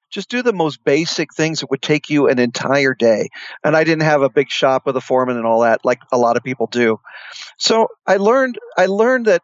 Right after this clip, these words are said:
it was fun. I had a good time,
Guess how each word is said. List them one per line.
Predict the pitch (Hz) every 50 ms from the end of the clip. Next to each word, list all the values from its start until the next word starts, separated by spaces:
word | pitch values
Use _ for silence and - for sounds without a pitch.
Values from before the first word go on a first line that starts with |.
| -
it | - 185
was | 180 175 160
fun. | - - - - - 185 196 208 214 220 226 233 220 - - - - - _ _ - -
I | 160
had | 160 165 160 151
a | 147
good | - - 165 185 - -
time, | - 165 165 165 175 180 185 202 214 214